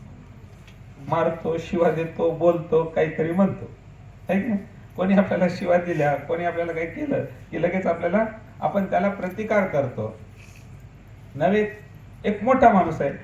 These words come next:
मोठ्या माणसाला काही बोलता येत नाही, पण मनात कोडत राहतो, "त्यानं मला त्रास दिला, त्याचा खाना खराब होऊ दे." मनात कोडतो का नाही? किंवा "मला त्यानं करणी केली, भूतबाधा केला, त्याचा खराब होऊ दे."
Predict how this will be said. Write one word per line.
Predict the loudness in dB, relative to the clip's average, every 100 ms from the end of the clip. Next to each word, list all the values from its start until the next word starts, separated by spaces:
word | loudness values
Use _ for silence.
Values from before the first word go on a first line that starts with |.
| -10
मोठ्या | -4 2 6
माणसाला | 6 6 8
काही | 8
बोलता | 8 6 4
येत | -2 -2
नाही, | -4 -4 -8 -18 -20 -20 -4 -2
पण | 2
मनात | 2 4 2 6
कोडत | 8 8 4
राहतो, | 0 -2 -8 -10 -20 -20 -20 -20 -2
"त्यानं | 0 2
मला | 0 -2
त्रास | 0 2 2
दिला, | 2 -2 -4 -10 -20 -20 -4
त्याचा | -4 0 -4
खाना | -2 -4 -4 -2
खराब | 0 2
होऊ | 2
दे." | -2 -6 -16 -18 -16 -14 -12 -12 -14 -14 -16 -16 -14 -14 -16 -16 -16 -16 -16 -8 0
मनात | 2 2 2
कोडतो | 0 0 -2
का | -2
नाही? | -4 -10 -16 -20 -20 -18 -18 -20 -20 -20 -20 -2
किंवा | 2
"मला | 4 4
त्यानं | 4 2 4
करणी | 4 6 6 6
केली, | 4 4 2 0 -10
भूतबाधा | -4 -2 0 2 2
केला, | 2 0 0
त्याचा | 2 2 2 4 4 4
खराब | 6 6 8 4
होऊ | 2 0
दे." | -6